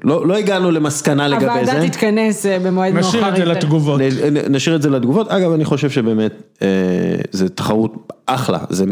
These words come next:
Speaker 1: אחלה דבר, זה גם משהו שיעניין אותנו לקראת סוף העונה. עוד משהו שיעניין אותנו לקראת ה-, סוף העונה,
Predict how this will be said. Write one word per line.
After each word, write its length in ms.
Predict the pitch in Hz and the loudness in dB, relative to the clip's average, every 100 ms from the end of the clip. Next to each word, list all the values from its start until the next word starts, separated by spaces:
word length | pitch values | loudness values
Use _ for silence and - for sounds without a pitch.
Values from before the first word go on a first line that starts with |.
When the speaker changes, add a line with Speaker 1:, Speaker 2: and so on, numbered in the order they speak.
| - | -2
Speaker 1:
אחלה 280 | 139 135 139 | -4 0 0
דבר, 320 | 127 127 135 | 0 0 0
זה 140 | 107 107 | -2 0
גם 280 | 104 104 82 | 0 -2 -2
משהו 400 | 113 123 139 120 | -2 0 0 0
שיעניין 480 | 120 107 104 113 113 | 0 0 0 0 0
אותנו 300 | 107 104 95 | 0 0 -2
לקראת 280 | 95 101 | 0 -2
סוף 160 | 110 107 | -2 0
העונה. 220 | 113 196 - - - | 0 0 -2 -10 -4
עוד 180 | 190 190 | 0 0
משהו 200 | 165 165 | 0 0
שיעניין 340 | 165 156 156 | 0 2 0
אותנו 320 | 147 151 151 | 0 0 2
לקראת 340 | 147 147 143 143 | 2 0 0 0
ה-, 120 | 143 - | -2 -2
סוף 220 | 151 139 | -2 0
העונה, 280 | 135 143 | 0 2